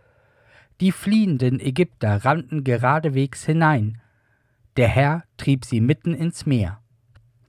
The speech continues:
Das Wasser bedeckte die Streitwagen und Wagenkämpfer,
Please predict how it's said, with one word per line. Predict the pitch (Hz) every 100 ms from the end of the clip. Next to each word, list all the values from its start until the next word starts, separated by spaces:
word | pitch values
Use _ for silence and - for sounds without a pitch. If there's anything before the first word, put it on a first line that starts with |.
| _
Das | - 135 -
Wasser | 135 170 - 190
bedeckte | 180 165 196 - 131
die | 123 120
Streitwagen | 120 131 151 151 - 147 147 156
und | - 175 190
Wagenkämpfer, | 139 139 139 113 117 117 113 127 127